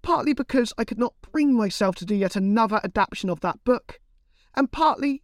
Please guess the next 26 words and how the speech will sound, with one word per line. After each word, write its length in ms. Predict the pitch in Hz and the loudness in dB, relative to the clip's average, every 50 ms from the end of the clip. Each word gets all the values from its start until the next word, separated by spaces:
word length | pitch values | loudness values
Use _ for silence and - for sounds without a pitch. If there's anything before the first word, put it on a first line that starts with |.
| _ _ _ _ | _ _ _ _
because 240 | - 294 - 294 254 | -4 -2 -2 0 2
I 120 | 269 262 247 | 2 0 2
felt 260 | - 262 247 226 - | 2 0 0 0 -2
the 80 | 220 | -4
podcast 600 | - - - 269 214 - - 180 156 147 - - | -4 -2 -2 -2 -2 -2 -4 -4 -2 -2 -4 -4
was 120 | - 175 - | -6 -6 -4
becoming 420 | - 185 - - 180 170 165 160 | -4 -6 -4 -4 -4 -4 -2 -4
repetitive, 680 | 156 156 - 240 254 254 277 262 - 277 254 240 - _ _ _ _ _ _ _ _ _ _ _ _ _ _ _ - | -4 -4 -4 -4 -4 -4 -4 -4 -2 -2 -2 -2 -4 _ _ _ _ _ _ _ _ _ _ _ _ _ _ _ 2
I 100 | 285 247 | 2 2
decided 540 | - 311 - - 311 285 277 254 294 254 - | 2 0 -2 0 2 2 2 2 0 -2 -2
not 300 | 254 269 294 302 - - | 0 2 2 2 0 -6
to 80 | - - | -12 -4
do 220 | - 277 240 190 | 0 0 2 2
that 200 | 170 156 160 - | 0 -2 -2 -2
episode 520 | 220 214 - 190 - - 143 123 143 - - | -2 -2 -2 -2 -4 -2 -2 -2 -2 -4 -6
at 140 | - 135 - - - - | -10 -12 -12 -12 -10 -10
that 160 | 139 - - _ - | -10 -10 -10 _ -8
time. 480 | - 190 196 190 165 123 92 67 - - _ _ _ _ _ _ _ _ - _ _ _ _ _ _ _ _ _ _ _ - - _ | -4 -2 0 0 0 -2 -4 -8 -12 -18 _ _ _ _ _ _ _ _ -20 _ _ _ _ _ _ _ _ _ _ _ -20 -8 _
In 120 | 320 302 277 | -4 -2 0
terms 300 | - 381 349 330 269 311 | 2 2 2 2 0 -2
of 80 | 277 | -2
the 100 | - 247 | 0 0
layout 340 | 208 208 214 226 233 226 - | 2 2 4 2 2 0 -2
of 80 | 226 - | -4 -2
the 100 | 240 233 | 0 0
episode, 520 | 226 - 208 - - 214 208 208 208 - | 0 -2 -4 -4 -2 0 0 -2 -4 -6